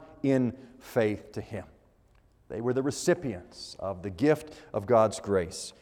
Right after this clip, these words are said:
as they responded to the gospel in faith. We thank God for we have heard of your faith in Christ Jesus, first of all, and second, of the love you have for all the saints.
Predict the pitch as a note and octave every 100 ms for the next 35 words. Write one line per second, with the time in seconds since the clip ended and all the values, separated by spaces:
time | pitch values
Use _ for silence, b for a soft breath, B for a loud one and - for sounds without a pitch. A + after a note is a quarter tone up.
0 | b - G2 G#2 F#2+ F#2 - B2 A#2+ G2
1 | G2+ G2+ F2 - F#2+ G2 F2+ - E2 D2+
2 | - C3+ G3+ - C#3+ C#3 G2+ A2+ G#2+ G2+
3 | - B B A2+ G#2 A2 G2 - F3+ G#3
4 | G3+ C#3 G#2 A#2 A#2+ - D3+ G3 F3+ D#3
5 | - A2 - G#2+ G2 G2+ F2+ - D#3 -
6 | A2 G#2 A2 - C4+ D#4 D4+ B2+ A2+ -
7 | B B B B B B B - E3 F#3
8 | F#3 - A#2 D3+ D3 D3 E3+ B3 C4+ F3+
9 | D#3 F3+ E3+ D#3 G3+ G#3+ C#3 G2 G2+ A2+
10 | - - _ - - C#3 - - D#3+ D3+
11 | G2 F#2+ G#2+ D3+ - - _ - C3 -
12 | G#3 F#3 G2+ - - -